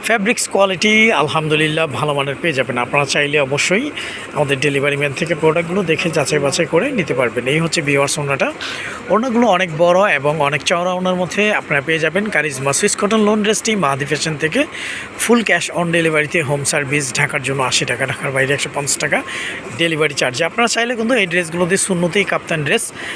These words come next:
একদম ইজিলি করে নিতে পারবেন। অনেক কাপড় ড্রেসগুলোতে দেওয়া থাকবে। আহ, এটা হচ্ছে ব্ল্যাকের মধ্যে, white and black। অনেকে white and black কালারটা চুজ করেন, এই জন্য first of all white and black কালারটা আমি,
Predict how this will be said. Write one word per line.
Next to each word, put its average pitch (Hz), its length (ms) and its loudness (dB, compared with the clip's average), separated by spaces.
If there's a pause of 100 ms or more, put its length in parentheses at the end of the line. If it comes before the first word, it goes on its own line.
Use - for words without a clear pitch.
(140)
একদম 208 440 2
ইজিলি 202 440 0
করে 165 320 2
নিতে 160 260 0
পারবেন। 135 420 0
অনেক 170 300 0
কাপড় 160 280 -2
ড্রেসগুলোতে 143 500 0
দেওয়া 135 200 0
থাকবে। 120 320 -4 (1600)
আহ, 139 320 -2
এটা 196 140 2
হচ্ছে 233 200 -2
ব্ল্যাকের 156 420 0
মধ্যে, 147 400 0
white 151 360 -2
and 165 300 0
black। 151 260 2
অনেকে 156 280 0
white 151 240 0
and 151 160 0
black 139 160 -2 (100)
কালারটা 151 380 0
চুজ 165 240 0
করেন, 180 260 0
এই 165 80 -2
জন্য 151 260 0
first 160 140 0
of 165 200 0
all 175 120 4
white 147 260 0
and 143 160 -2
black 139 180 -2
কালারটা 151 320 0
আমি, 196 240 0